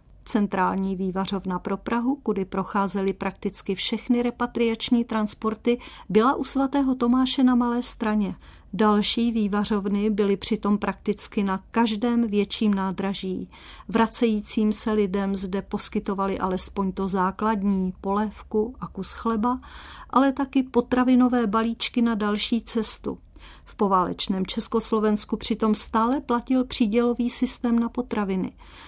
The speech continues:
Každý z repatriantů proto dostal potravinové lístky na sedm dní, které ho opravňovaly využívat společné stravování.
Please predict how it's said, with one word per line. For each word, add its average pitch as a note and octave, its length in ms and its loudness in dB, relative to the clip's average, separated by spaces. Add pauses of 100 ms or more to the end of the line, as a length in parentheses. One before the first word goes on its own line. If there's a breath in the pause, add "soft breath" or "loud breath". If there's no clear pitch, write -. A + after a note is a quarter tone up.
(220 loud breath)
Každý F#3+ 460 2
z F#3 80 -4
repatriantů A3+ 1040 0
proto G#3 320 -2
dostal F#3 640 -2
potravinové F#3+ 800 0
lístky G3 560 -2
na A3 120 0
sedm F#3 400 -2 (160)
dní, C4 420 8
které B3 360 -2
ho A#3+ 140 0
opravňovaly A#3 760 2
využívat A3+ 600 0
společné G#3+ 680 0
stravování. F3+ 960 -2